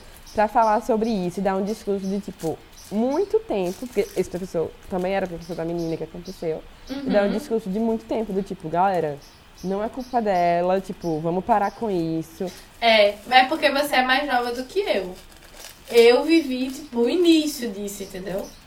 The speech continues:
Speaker 2: Na época que a, começou a ter, eu nem tinha celular com foto ainda. Eu lembro que eu não via as fotos, porque eu não tinha celular com foto.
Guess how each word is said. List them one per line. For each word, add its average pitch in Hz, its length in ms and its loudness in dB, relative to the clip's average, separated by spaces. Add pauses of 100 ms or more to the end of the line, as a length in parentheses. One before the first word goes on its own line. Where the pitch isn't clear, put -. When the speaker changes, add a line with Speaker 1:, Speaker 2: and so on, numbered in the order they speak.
(260)
Speaker 2:
Na 247 280 4
época 262 240 -4
que 262 320 -8
a, 214 140 -4
começou 370 760 6
a 370 180 10
ter, 330 260 2
eu 339 140 8
nem 427 200 -4
tinha 311 220 -4
celular 285 440 2
com 349 140 -6
foto - 380 -6
ainda. 196 240 -6
Eu 202 60 0
lembro 214 180 -4
que 226 80 -10
eu 233 60 -4
não 302 160 -4
via 262 200 -6
as 262 100 -8
fotos, 208 180 -6
porque - 160 -12
eu 233 60 -4
não 359 100 -4
tinha 311 160 -8
celular 262 300 -2
com 330 120 -2
foto. - 460 -8